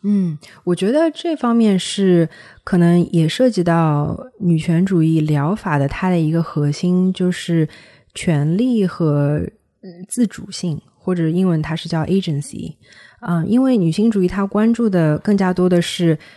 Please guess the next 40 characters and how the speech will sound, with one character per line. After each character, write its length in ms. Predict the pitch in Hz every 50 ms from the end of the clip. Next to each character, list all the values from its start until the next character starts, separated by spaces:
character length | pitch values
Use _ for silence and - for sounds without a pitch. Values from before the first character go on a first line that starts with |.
| _ _ _ _ _
谁 300 | - - - 175 175 208
有 200 | 285 320 277 180
权， 320 | 160 - - 160 151 170 180
谁 140 | - 160
没 80 | 160 175
有 120 | 190 170
权， 160 | 165 147 - 160
谁 160 | 147 175 185
在 160 | 208 226 220
上， 240 | 214 - 220 202 180
谁 80 | 170
在 140 | 139 156 156
下 240 | 165 - - 175 143
嘛。 220 | 123 123 - 147 - _ _ - - - - _
然 240 | - 160 165 170
后 140 | 175 202 220
呢， 420 | 214 208 196 185 180 180 170 160 - - _ _ - - -
可 140 | - 190
能 280 | 175 170 165 165 175 180 - - - - _ _ _ _ _ _ _ -
开 260 | - - - 240 254
始 220 | 247 - - - 151
的 100 | 151 147
这 160 | - 180 175
个 400 | 170 170 160 156 151 147 143 147 - - - - _ _
是， 640 | - - - - 180 180 170 165 160 160 156 - 160
开 160 | - - 202 214
始 120 | - 175
的 80 | 156 156
这 100 | 170 175
个 80 | 165
阶 220 | 165 - 190 190 190
段 180 | 190 180 165
是 160 | 170 - -
帮 280 | 175 - 190 190 202 208
助 600 | 202 214 214 202 185 170 160 156 151 147 - - - _ _ _ _ -
一 120 | - 170
个 160 | 156 180 175
人 240 | 170 160 147 143 147
他 200 | 160 - - 180
去 280 | 180 - - 180 180